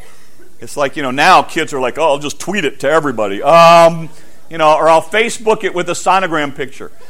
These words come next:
No, there's always a big pic-, there's always a big, it's a big thing about who you tell first and, and, and the order that you tell people.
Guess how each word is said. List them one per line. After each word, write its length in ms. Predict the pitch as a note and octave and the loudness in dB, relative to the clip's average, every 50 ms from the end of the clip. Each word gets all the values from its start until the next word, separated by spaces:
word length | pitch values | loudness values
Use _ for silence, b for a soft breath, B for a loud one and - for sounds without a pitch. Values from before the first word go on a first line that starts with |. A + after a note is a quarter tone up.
| b b | b b
No, 180 | b B3 C4+ C#4+ | b 0 0 2
there's 200 | C#4 C4+ A3+ A3+ | 2 0 0 2
always 300 | C4 C#4 C#4+ C#4 B3 G3+ | 4 4 4 4 4 2
a 60 | A3+ | -2
big 400 | F#3+ E3 A3 A3 A3 F3 - - | -2 0 0 0 0 -2 -6 -8
pic-, 240 | - - A#3+ A#3 - | -6 -4 -4 -4 -2
there's 200 | G#3 G3 G3 F#3+ | -2 -2 -2 0
always 240 | A3 A3+ A#3 G#3+ F#3 | 0 0 0 0 -2
a 40 | G#3 | -2
big, 400 | D3+ - G3 G3 F#3 E3 - - - b b b b b b b b - - - | -2 0 0 0 0 -2 -6 -12 -12 b b b b b b b b -10 -6 -4
it's 160 | F#3 F3+ - | -4 -2 -2
a 60 | G#3 | -2
big 260 | E3 - B3 C4 A3+ | 0 2 2 2 2
thing 200 | - - B3+ A#3+ | 2 2 2 4
about 260 | A3 F#3+ F#3+ F3+ D3+ D3 | 4 4 4 4 2 0
who 220 | D#3+ G#3+ A#3+ A3+ | -6 -6 -4 -4
you 200 | G#3 G3 G3+ F#3+ | -4 -4 -6 -8
tell 840 | F#3+ - - G3 G3+ G3 G3 F#3+ F#3 F3 E3+ D#3 D3+ D3+ E3+ - - - - - - - - - - | -8 -8 -2 4 6 8 8 10 10 8 8 8 6 4 2 -2 -8 -14 -14 -14 -14 -14 -12 -12 -8
first 600 | - - G3 G3 F3 D#3 B2 - - - - - | -2 2 4 4 4 4 2 -2 -8 -12 -10 -8
and, 280 | F3+ D#3+ E3 D#3 C#3 b b b | -6 -6 -6 -8 -10 b b b
and, 200 | b D#3+ D#3+ D#3+ - | b -6 -6 -6 -6
and 140 | F3+ F3 F3+ | -2 0 0
the 60 | F3 | 2
order 360 | - A3 G#3+ A#3 A3 G#3 G3 | 6 8 8 8 8 8 6
that 200 | F3+ F3 F#3 - | 4 4 0 0
you 120 | F3+ G3 F#3+ | -2 -6 -6
tell 320 | - - F#3 G3 F#3+ F#3 | -2 0 4 4 4 4
people. 640 | - - E3 E3+ D#3 - D#3+ D#3 D3 A#2 F2+ - | 2 -2 -6 -8 -6 -2 0 0 0 0 -2 -6